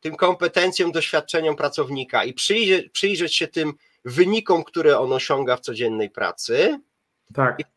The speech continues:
Speaker 1: tutaj nie mówimy wyłącznie o handlowcach.
Speaker 2: Tak.
Speaker 1: No to wtedy nie ma naprawdę istotnego znaczenia, czy jesteś mężczyzną, czy jesteś
Speaker 2: Super.
Speaker 1: kobietą. Ważne jest, czy posiadłeś, posio-,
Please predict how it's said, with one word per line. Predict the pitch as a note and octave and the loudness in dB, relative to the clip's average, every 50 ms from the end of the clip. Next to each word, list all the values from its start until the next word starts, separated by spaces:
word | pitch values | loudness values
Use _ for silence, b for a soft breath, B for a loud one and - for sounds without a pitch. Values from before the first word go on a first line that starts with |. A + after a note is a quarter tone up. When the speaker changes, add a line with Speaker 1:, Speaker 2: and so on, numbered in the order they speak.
| _ _ _ _ - G#3+ | _ _ _ _ -4 2
Speaker 1:
tutaj | - G#3 G3 | 4 6 6
nie | F#3+ F3+ F3 | 6 6 4
mówimy | E3+ D#3 C#3+ D3+ D#3 D3+ D3 | 4 0 -2 -2 0 0 0
wyłącznie | B2+ C3+ C#3+ C3+ C3 B2+ - - B2+ B2 | 2 4 4 4 2 0 -2 -2 -4 -2
o | |
handlowcach. | A#2+ B2 A2+ G#2+ G#2+ G2 - - C3+ C#3+ F#3 B3+ C#4+ - - - _ _ _ _ _ _ _ _ _ _ _ | -2 -2 -2 -2 -2 -4 -2 0 4 6 6 4 4 -2 -12 -20 _ _ _ _ _ _ _ _ _ _ _
Speaker 2:
Tak. | - B2 A2+ A2 - - _ - - _ _ _ _ A#2 | -4 -4 -4 -4 -4 -10 _ -14 -14 _ _ _ _ 0
Speaker 1:
No | C#3 F#3 | 0 2
to | - - | 4 4
wtedy | G#3 - A#3 A#3 A3+ B3+ | 4 6 4 4 4 2
nie | A3+ B3 C4 B3+ | -2 0 2 4
ma | C4+ C4+ | 6 6
naprawdę | C4+ C4 C4 C4 C4+ C4 A3+ G#3+ C4+ B3+ | 6 6 6 6 6 6 6 4 -2 -2
istotnego | B3+ A#3 - - B3+ A#3+ B3 - B3 B3 B3 A3+ G#3+ B3 A#3+ | -2 -2 -2 0 0 0 0 4 4 6 6 6 6 4 6
znaczenia, | A3 A#3+ A#3+ - B3+ B3 B3 A#3+ A#3 | 6 4 4 4 4 4 4 4 4
czy | - - | 4 2
jesteś | G#3+ G3 - - F#3+ - | 0 0 0 0 0 2
mężczyzną, | G3 F3+ F3+ D#3 - - G#3 G#3+ G3 G#3 F#3+ F3+ | 2 2 2 2 2 0 0 2 4 4 2 2
czy | - F3+ | 2 0
jesteś | F3 D#3+ - E3 D3+ | 0 0 -2 -4 -4
Speaker 2:
Super. | D3 - C#3+ C3+ | -2 2 2 2
Speaker 1:
kobietą. | C#3 D3+ - _ _ _ _ - - D3 C#3+ C#3 | 2 0 -2 _ _ _ _ -16 -10 -10 -4 4
Ważne | D#3+ F#3+ G#3 A#3+ G#3+ G3 A3 G#3 G3+ | 6 8 8 8 8 6 4 4 6
jest, | F#3+ F3+ - - | 6 4 2 0
czy | - - D#3+ | -6 -8 -6
posiadłeś, | - F3+ E3 - - F#3+ G3+ F#3+ F3 E3+ D#3 C#3 C3 - | -4 -2 2 4 6 6 6 4 4 4 4 4 4 2
posio-, | - - D3 - - E3+ E3 - - | -2 -4 -2 0 0 0 0 0 -2